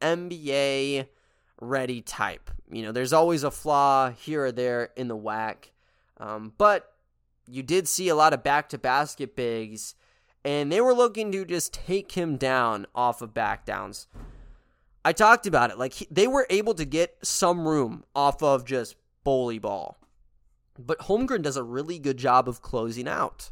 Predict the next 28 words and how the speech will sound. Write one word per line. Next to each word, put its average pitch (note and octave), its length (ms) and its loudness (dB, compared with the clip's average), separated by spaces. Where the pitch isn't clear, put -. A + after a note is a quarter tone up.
So D#3 640 4
that's F#3 380 2
not G3+ 300 2
a E3+ 80 0
major, E3+ 720 -6
major C#3+ 420 -6
concern. C3 720 -6
You F3 180 -4
still C4+ 480 0
want G3 340 0
to - 260 -4
add D#3+ 260 6
more D3 300 0
weight B2 280 -2
to D#3+ 120 -6
him, D#3+ 100 -6
though, E3+ 240 2
and C#3 160 -4
that's D#3 240 -2
gonna F#3+ 180 -2
be E3 140 -2
a C3+ 60 0
given. F#2+ 480 -10
I'm F3 200 2
sure F3 340 -2
he's D3 300 -6
on C#3 200 2
a A#2+ 320 -4